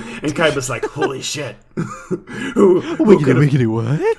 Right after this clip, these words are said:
Speaker 1: who could have possibly guessed <laughs> that Yugi Moto would be the, in this duel with this god card that no one has ever seen before? It's that guy again. <laughs> How is this possible?" <laughs>
Speaker 2: I also,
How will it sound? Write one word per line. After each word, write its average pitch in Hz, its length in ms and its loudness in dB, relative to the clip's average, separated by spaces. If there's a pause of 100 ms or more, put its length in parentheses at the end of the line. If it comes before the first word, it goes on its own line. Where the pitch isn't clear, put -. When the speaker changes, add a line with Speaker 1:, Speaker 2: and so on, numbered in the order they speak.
Speaker 1:
who 151 180 -2
could 151 140 -6
have 135 120 -4
possibly 143 460 -6
guessed 139 520 -2
<laughs> 131 460 -16
that 214 540 -4
Yugi 151 380 -6
Moto 143 360 0
would 120 200 -4
be 147 200 0
the, 143 300 -2
in 147 100 -4
this 131 200 -4
duel 135 360 -6
with 123 200 -8
this 139 280 -10 (240)
god 139 300 -6
card 123 320 -8
that 117 100 -6
no 127 140 -6
one 127 120 -4
has 123 160 -6
ever 120 200 -8
seen 120 320 -8
before? 92 500 -12 (320)
It's 123 120 -10
that 127 180 -8
guy 139 200 -4
again. 120 440 -6 (220)
<laughs> - 580 -18
How 143 200 -2
is 135 100 -4
this 131 160 -6
possible?" 127 720 -8 (260)
<laughs> - 120 -8 (1000)
Speaker 2:
I 165 60 -6
also, 220 180 -4